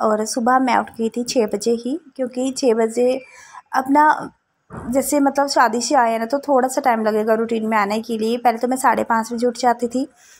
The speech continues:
उठ के फिर मैं छत पे भी जाती थी, अ, वॉक वगैरह भी करती थी। लेकिन ये है कि शादी से आए हैं, थोड़े थके से भी हैं, थकावट भी है, और सफ़र करके वैसे भी थकावट हो ही जाती है।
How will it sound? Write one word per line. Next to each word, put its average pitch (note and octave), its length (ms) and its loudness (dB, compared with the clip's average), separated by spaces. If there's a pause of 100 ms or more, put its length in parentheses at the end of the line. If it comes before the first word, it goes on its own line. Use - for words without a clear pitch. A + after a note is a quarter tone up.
(160)
उठ C#4+ 80 -4
के D#4+ 100 2
फिर D#4 140 2
मैं D#4+ 100 4
छत C#4+ 260 0
पे C4 100 2
भी C4+ 100 0
जाती B3 320 2
थी, C4 240 0
अ, A3 120 4
वॉक A3 500 2
वगैरह A#3 300 2
भी A#3+ 100 -2
करती A#3+ 300 -2
थी। C4 120 -6
लेकिन C4+ 300 -2
ये C#4 140 2
है C#4 180 0
कि C#4 240 -4
शादी B3 340 0
से C4 140 -4
आए A#3 200 4
हैं, A#3+ 160 2
थोड़े C#4 200 -2 (120)
थके B3 320 -2
से C4+ 160 -4
भी C#4 140 0
हैं, B3 320 0
थकावट A3+ 420 0
भी C#4 140 -2
है, A#3+ 180 2
और A#3+ 180 2
सफ़र A#3+ 320 -4
करके A#3+ 440 -4 (600)
वैसे C4+ 260 2
भी D#4 120 2
थकावट C4+ 460 2
हो C4 100 4
ही C4 80 2
जाती B3+ 340 0
है। C4 180 2